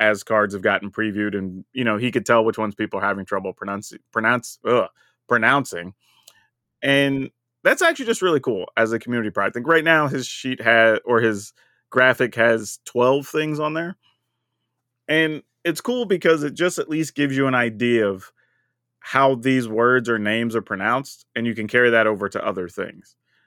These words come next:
There was also somebody in his thread, and I wish I would have marked it, uh, but you can,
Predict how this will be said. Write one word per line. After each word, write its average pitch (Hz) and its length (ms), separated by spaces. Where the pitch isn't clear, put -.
There 165 100
was 180 120
also 269 260
somebody 151 480
in 127 120
his 117 200
thread, 113 440
and 131 140
I - 40
wish 175 160
I 190 40
would 160 120
have 123 80
marked 117 300
it, 95 300
uh, 101 180
but 117 200
you 156 80
can, 143 320